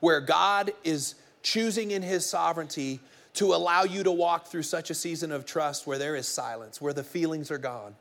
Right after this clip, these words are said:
where sometimes the doubts are creeping in, when a lot of those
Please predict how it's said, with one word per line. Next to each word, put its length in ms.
where 120
sometimes 560
the 100
doubts 400
are 60
creeping 400
in, 320
when 140
a 60
lot 240
of 80
those 220